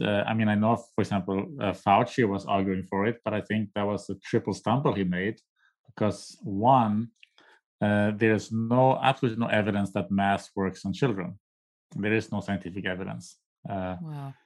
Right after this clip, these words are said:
Speaker 1: secondly, even if they did work, children are at a minuscule risk from mortality and lo-, very low risk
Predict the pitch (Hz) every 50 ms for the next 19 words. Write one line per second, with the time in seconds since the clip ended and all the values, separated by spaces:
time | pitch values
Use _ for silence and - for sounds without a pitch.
0 | _ _ _ _ _ - - - 131 139 - - 143 131 120 113 110 110 123 143
1 | - _ _ _ _ _ _ _ _ _ _ _ - - 135 139 151 147 135 120
2 | - - 110 101 127 156 190 170 120 107 101 110 127 - - - - - _ _
3 | _ _ _ _ _ _ _ _ _ _ _ - - - 120 120 135 123 127 123
4 | 120 113 113 - 113 110 110 110 113 113 113 - 117 110 110 104 - - _ -
5 | - - - _ _ _ _ _ _ - 117 110 110 117 135 139 139 - - -
6 | - 110 101 95 98 107 110 107 - _ - 117 107 107 101 - - 113 113 127
7 | 120 - - 104 101 98 98 98 - 101 104 113 113 117 113 104 104 107 110 110
8 | 98 101 98 - -